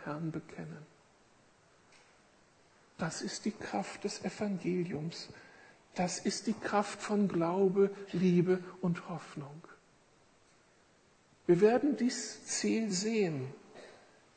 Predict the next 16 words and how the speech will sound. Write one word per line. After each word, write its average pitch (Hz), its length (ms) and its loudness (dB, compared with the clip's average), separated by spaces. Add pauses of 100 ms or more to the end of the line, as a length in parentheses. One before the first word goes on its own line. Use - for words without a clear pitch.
(420)
die 170 80 -2
Erfüllung 208 640 0
dieses 165 460 -4
Zieles 160 520 -4
sehen, 143 460 -6 (1300)
wenn 156 120 -2
wir 165 160 -2
aufstehen 143 720 -4 (1120)
und 160 140 0
unserem 151 320 -2
Herrn 160 240 -4
vertrauen. 156 800 -12 (1500)
Wenn 147 140 -4
wir 151 80 -2
Glauben, 202 600 0 (260)
Liebe 185 520 0